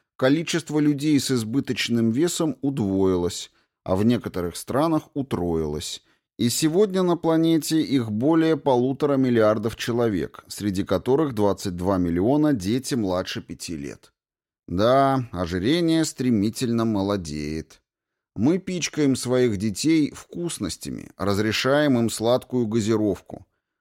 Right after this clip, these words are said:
Они часами сидят перед компьютером или, реже, за учебниками. И результат не замедлит сказаться. И вот смотрите, какая ужасающая статистика. По данным С Ш А, избыточный вес выявлен у двадцати трех процентов дошколят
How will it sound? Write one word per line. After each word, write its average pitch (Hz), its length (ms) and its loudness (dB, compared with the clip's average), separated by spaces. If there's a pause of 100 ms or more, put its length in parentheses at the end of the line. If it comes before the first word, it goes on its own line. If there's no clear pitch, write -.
Они 120 280 2
часами 165 500 2
сидят 139 440 0
перед 135 220 0
компьютером 120 840 0
или, 117 500 2
реже, 92 680 0
за 87 160 -6
учебниками. 92 880 -4 (460)
И 127 140 0
результат 151 580 2
не 147 100 2
замедлит 110 560 2
сказаться. 80 800 -4 (260)
И 87 120 -8
вот 151 200 -4
смотрите, 165 520 -2
какая 127 340 -2
ужасающая 117 760 -2
статистика. - 800 -10 (600)
По 95 120 0
данным 160 380 2
С 156 160 -2
Ш 139 340 2
А, 120 80 2
избыточный 113 720 -2
вес 143 360 0
выявлен 127 600 2
у 107 100 -4
двадцати 107 580 -4
трех 113 300 -4
процентов 104 600 -4
дошколят 101 720 -2